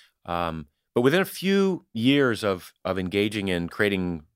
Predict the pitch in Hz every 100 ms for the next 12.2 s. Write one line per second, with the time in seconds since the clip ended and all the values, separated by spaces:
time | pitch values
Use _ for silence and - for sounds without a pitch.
0 | _ _ 90 95 107 73 - 95 95 -
1 | 87 85 85 85 82 - 80 82 - 82
2 | 85 - 76 71 _ _ _ _ - 78
3 | - 95 110 101 95 87 - - - 117
4 | 110 110 113 107 101 92 107 101 98 80
5 | 95 85 87 82 _ _ - _ _ 117
6 | 117 90 85 - - - _ _ 92 -
7 | 120 113 101 127 - 98 90 90 95 110
8 | - 92 87 95 104 101 95 98 117 82
9 | 90 - 98 85 98 90 107 131 98 85
10 | - - 90 85 101 95 92 - 92 113
11 | 73 64 90 - 95 92 90 85 82 90
12 | 87